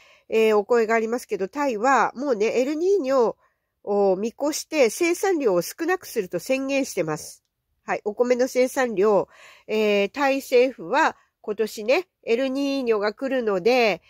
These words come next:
えー、どうせね、えー、収穫できないんで、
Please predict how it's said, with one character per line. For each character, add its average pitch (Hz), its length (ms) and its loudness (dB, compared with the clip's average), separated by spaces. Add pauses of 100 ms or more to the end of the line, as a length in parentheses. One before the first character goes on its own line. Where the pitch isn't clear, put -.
(260)
え 180 720 2
ー、 - 20 -4
ど 247 140 2
う 285 40 -4
せ 311 140 -6
ね、 277 440 2
え - 20 4
ー、 226 40 2
収 277 180 -6
穫 285 240 -8
で 269 120 -4
き 294 140 -6
な 285 100 0
い 220 100 -2
ん 165 140 -12
で、 202 340 0